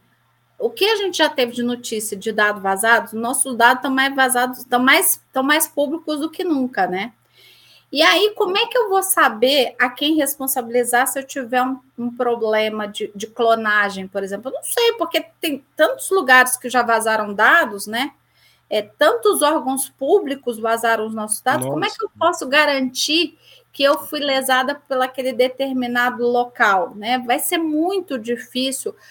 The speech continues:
Speaker 1: você conseguir fazer essa, essa conexão de fui violada e sei que foi a empresa X, a menos que tenha alguma, alguma ligação ali que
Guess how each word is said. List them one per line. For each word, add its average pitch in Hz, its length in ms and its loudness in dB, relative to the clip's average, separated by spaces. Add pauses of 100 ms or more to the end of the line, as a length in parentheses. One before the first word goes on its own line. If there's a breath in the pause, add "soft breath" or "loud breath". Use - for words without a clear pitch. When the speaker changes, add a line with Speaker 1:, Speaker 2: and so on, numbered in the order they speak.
(120)
Speaker 1:
você 226 300 0
conseguir 254 500 -2
fazer 233 300 0
essa, 240 280 -2
essa - 220 -6
conexão 233 800 -4
de 214 240 -2 (300 loud breath)
fui 294 240 0
violada 262 640 4
e - 20 -4
sei 269 300 2
que 262 160 -16
foi 240 500 0
a 220 140 -2
empresa 233 400 -2
X, 202 340 -2
a 247 140 0
menos 277 440 -2
que - 200 -6 (120)
tenha 349 300 0
alguma, 349 560 -4 (160)
alguma 269 520 0
ligação 294 600 0
ali 277 180 -4
que - 140 -18